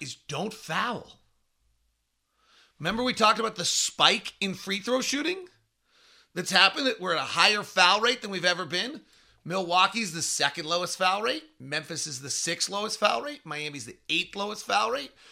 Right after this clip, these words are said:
Chicago's the ninth lowest foul rate. And Boston's the third lowest foul rate. So suddenly five of the top six defenses in the N B A are in the top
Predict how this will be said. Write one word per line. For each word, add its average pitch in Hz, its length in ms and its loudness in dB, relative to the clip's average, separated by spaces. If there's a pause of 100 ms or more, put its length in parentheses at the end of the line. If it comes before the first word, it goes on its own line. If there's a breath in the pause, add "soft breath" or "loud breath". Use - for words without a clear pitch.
Chicago's 151 500 2
the 127 80 -8
ninth 160 400 -2
lowest 226 280 -2
foul 214 280 4
rate. 220 240 2
And 185 180 -8
Boston's 143 460 0
the 156 140 -16 (180)
third 226 260 8
lowest 131 320 -2
foul 101 220 -6
rate. 92 180 -20 (1080 loud breath)
So 175 180 -2
suddenly 220 520 0
five 196 680 8
of 196 200 -8
the 202 60 -4
top 170 340 2
six - 320 -2
defenses 175 580 -4
in 156 80 -12
the 151 140 -8
N 147 120 -8
B 147 140 -6
A 143 180 -2
are 147 140 -4
in 147 120 -10
the 143 60 -10
top - 520 4